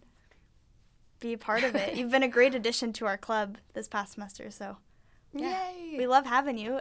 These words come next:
Speaker 1: and I'm glad we've made it worthwhile.
Speaker 2: Yeah, absolutely. A hundred percent. In between the, I've been sick, like, a,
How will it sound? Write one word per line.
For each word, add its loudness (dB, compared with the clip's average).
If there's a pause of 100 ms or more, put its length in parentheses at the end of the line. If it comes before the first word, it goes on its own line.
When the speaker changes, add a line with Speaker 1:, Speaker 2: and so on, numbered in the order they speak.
Speaker 1:
and -2 (120)
I'm -6
glad -2
we've -4
made -6
it -8
worthwhile. -6 (520)
Speaker 2:
Yeah, 2 (600)
absolutely. -14 (220)
A -6
hundred -2
percent. -4 (180)
In -8
between 0
the, -8 (320)
I've -14
been -10
sick, -8
like, -8
a, -8